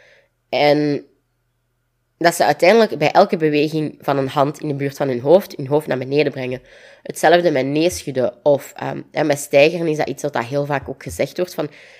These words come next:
zorg dat je een goed, duidelijk, ehm,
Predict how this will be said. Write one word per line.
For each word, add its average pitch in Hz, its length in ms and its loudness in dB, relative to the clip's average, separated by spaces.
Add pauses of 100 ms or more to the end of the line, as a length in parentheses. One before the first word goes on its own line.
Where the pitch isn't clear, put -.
(340)
zorg 180 280 4
dat 156 140 4
je - 80 -8
een 143 140 -4
goed, 156 420 -2 (180)
duidelijk, 139 840 0
ehm, 127 240 -16